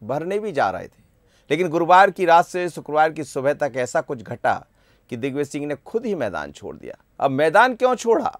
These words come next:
और मैदान छोड़ा है तो फिर बहस गरम भी होगी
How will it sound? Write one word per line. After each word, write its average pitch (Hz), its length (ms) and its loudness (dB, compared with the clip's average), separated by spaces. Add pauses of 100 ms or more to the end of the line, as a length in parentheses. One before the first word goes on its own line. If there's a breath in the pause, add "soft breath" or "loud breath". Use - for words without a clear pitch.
और 131 80 -2
मैदान 156 380 0
छोड़ा 196 340 4
है 127 240 0 (580)
तो 220 80 4
फिर 220 220 6
बहस 156 360 4
गरम 156 280 2
भी 185 140 2
होगी 113 400 0